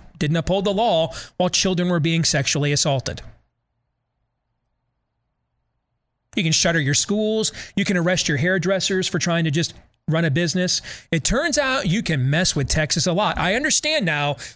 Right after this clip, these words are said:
why Texas Longhorn football has barely averaged seven wins a year for a decade. Why Iowa State, and I say this with all due respect, I used to publish the Iowa State Fan magazine,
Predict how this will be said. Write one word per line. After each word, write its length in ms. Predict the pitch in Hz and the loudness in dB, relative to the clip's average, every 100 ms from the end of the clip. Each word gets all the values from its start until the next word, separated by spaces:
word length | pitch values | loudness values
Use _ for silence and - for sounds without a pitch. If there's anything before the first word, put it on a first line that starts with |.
| _ | _
why 220 | 165 226 | -2 0
Texas 480 | - - 247 170 175 | -2 -2 0 -2 0
Longhorn 560 | 202 208 208 202 190 170 | 0 0 0 0 0 -2
football 560 | 202 - 151 143 139 - - | -4 -2 0 0 -2 -8 -4
has 160 | 170 | -2
barely 420 | 127 180 214 214 - | 0 0 2 0 0
averaged 420 | 180 175 170 - | -2 0 0 0
seven 360 | 185 180 180 | 0 0 0
wins 200 | 180 180 | 0 0
a 40 | 160 | 0
year 260 | 165 156 | 0 0
for 200 | 143 143 | 0 -2
a 40 | 127 | 0
decade. 440 | 123 120 98 95 - _ _ | 0 -2 -4 -12 -16 _ _
Why 180 | - 175 - | -2 0 0
Iowa 340 | 185 240 220 | 0 2 0
State, 300 | 220 - 180 | 0 0 0
and 80 | 165 | 0
I 80 | 151 | 0
say 180 | - 240 | 0 0
this 160 | 240 | 0
with 80 | 233 | 2
all 140 | 220 202 | 0 0
due 100 | 214 | 0
respect, 420 | 190 - 214 - | 0 0 -2 0
I 60 | |
used 200 | 160 175 | 0 0
to 60 | 135 | -2
publish 360 | - 220 214 - | -2 0 0 0
the 100 | 190 | 0
Iowa 260 | 190 185 | 0 0
State 240 | 180 190 185 | 0 -2 -2
Fan 220 | 185 175 | -2 0
magazine, 580 | 170 165 156 170 165 | -2 -2 -2 -2 -2